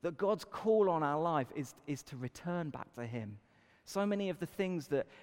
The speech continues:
distract us and pull us away from life in all its fullness with God. And this is a season to get back to them, some of those things.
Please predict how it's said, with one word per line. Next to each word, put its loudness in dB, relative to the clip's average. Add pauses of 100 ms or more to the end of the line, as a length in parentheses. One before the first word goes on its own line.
distract -2
us -2
and -4
pull -2
us -6
away 4 (100)
from 0 (220)
life -2
in -2
all 0
its -4
fullness -2
with -6
God. 2 (1400)
And -2
this -2
is -2
a -6
season -2
to -8
get -2
back -6
to -4
them, 2
some 0
of -4
those 0
things. -4